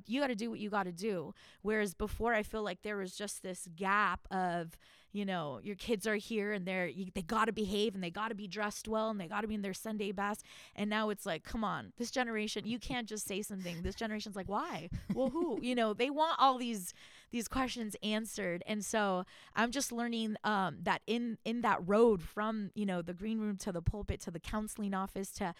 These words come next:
Speaker 1: whatever, to feeding the community to whatever that looks like, it's like,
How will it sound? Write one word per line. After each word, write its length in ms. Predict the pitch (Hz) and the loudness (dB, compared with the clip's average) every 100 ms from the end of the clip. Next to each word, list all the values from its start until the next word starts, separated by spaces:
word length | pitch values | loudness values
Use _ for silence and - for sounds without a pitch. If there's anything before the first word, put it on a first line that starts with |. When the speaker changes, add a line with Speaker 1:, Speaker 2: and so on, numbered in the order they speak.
| - - | -12 -6
Speaker 1:
whatever, 420 | 190 208 220 202 - | -2 4 4 4 -2
to 140 | 220 | -4
feeding 320 | - 240 226 | -2 0 0
the 60 | 202 | 0
community 680 | - 208 233 233 214 208 202 | -2 0 2 2 2 0 -2
to 340 | - 214 185 - - - | -2 -2 -2 -6 -18 -4
whatever 420 | 202 - 202 226 | 0 2 2 2
that 200 | 214 - | 2 0
looks 280 | 190 202 - | -2 -4 -2
like, 180 | 233 240 | -2 0
it's 180 | 202 - | -2 0
like, 200 | 190 | 0